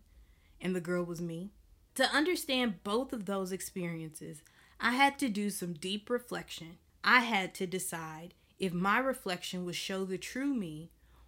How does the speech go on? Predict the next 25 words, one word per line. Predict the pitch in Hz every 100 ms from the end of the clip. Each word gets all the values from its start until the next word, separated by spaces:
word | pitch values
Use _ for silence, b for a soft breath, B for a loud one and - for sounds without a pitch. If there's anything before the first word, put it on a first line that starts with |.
| b
or | 208
the | 220
version | 208 220 226 202 208
of | 175
me | 185 180
I | 180
thought | - 175 170
I | 165
was | 170 156
supposed | - 160 - 180 147 - -
to |
be. | 151 160 156 - -
That | 170 233 262 220
meant | 170 165 - _ -
I | 190
had | 190 208 233 269
to | 254
ask | 214 208 208
myself, | 202 202 - 165 156 160 - _ _ _ _ -
"Who | 277 294 294 285
do | 208 202
I | 170 185
want | 180 165 175 165
to | - 180
be? | 151 151 151